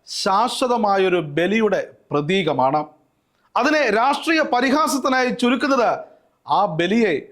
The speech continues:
അവഹേളിക്കുന്നതിന് തുല്യമാണ്. ഗലാത്യ ആറാം അധ്യായം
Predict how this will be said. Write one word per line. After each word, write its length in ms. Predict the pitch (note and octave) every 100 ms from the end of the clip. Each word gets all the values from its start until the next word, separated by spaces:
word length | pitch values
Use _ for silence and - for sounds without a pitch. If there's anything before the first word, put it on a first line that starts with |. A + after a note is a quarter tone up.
| _ _ _
അവഹേളിക്കുന്നതിന് 960 | C#3+ E3+ G#3+ B3 B3 A3 G3+ F3+ E3 D3+ C3 -
തുല്യമാണ്. 480 | C#3+ D3 D#3+ D#3 D#3+ D#3+ - _ _ _ _ _ -
ഗലാത്യ 440 | C#3+ F3+ G3+ G#3 F#3+ F3 F3+
ആറാം 360 | D#3 G3+ A3
അധ്യായം 480 | G3+ G3+ F#3 F#3 E3